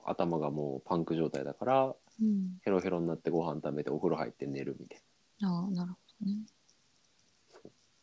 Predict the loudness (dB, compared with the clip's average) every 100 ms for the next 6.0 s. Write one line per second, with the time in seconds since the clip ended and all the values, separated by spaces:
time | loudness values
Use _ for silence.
0 | _ _ _ -20 -12 -8 -4 2 4 4
1 | 4 8 10 8 6 4 4 0 -2 -4
2 | -8 -16 _ _ _ _ _ _ _ _
3 | -4 0 2 4 2 0 -4 -8 _ _
4 | -20 -20 -20 -20 _ _ _ _ -10 2
5 | 6 6 4 0 -8 -10 -12 0 2 4